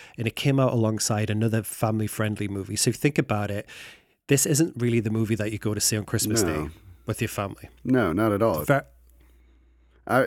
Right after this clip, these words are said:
Speaker 2: I mean,
Speaker 1: Yeah,
Speaker 2: I, if
Speaker 1: and
Speaker 2: it were me, I would have put this movie out. <sighs> I don't know. I, I wouldn't try to put it out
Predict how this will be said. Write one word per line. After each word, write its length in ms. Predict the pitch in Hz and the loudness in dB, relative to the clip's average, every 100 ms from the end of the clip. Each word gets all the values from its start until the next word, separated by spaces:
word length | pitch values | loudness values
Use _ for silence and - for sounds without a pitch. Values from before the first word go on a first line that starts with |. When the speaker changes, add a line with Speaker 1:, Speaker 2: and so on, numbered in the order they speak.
| 117 | 4
Speaker 2:
I 40 | |
mean, 140 | 123 123 | 4 4
Speaker 1:
Yeah, 120 | 120 | 4
Speaker 2:
I, 40 | 127 | 4
if 100 | 123 | 4
Speaker 1:
and 100 | 160 | 4
Speaker 2:
it 40 | |
were 120 | 135 | 4
me, 240 | 110 156 104 | 6 4 6
I 60 | |
would 160 | 120 104 | 4 2
have 100 | 98 | 0
put 140 | 113 | -4
this 200 | 104 90 | -2 -2
movie 320 | 98 92 85 87 | -2 -2 -2 -2
out. 300 | 87 82 - | -2 -4 -8
<sighs> 1300 | - - - - - - - - - - - - - | -20 -20 -20 -20 -20 -20 -20 -20 -18 -18 -20 -20 -16
I 720 | - - - - - - 80 107 | -8 -4 -4 -4 -8 -8 -6 -4
don't 120 | 98 | -4
know. 340 | 87 92 104 | -4 0 2
I, 80 | 110 | 4
I 40 | 117 | 4
wouldn't 320 | 135 135 139 | 4 4 4
try 140 | 147 | 2
to 80 | 127 | 2
put 160 | - 131 | 4 4
it 100 | 120 | 4
out 260 | 120 120 | 4 2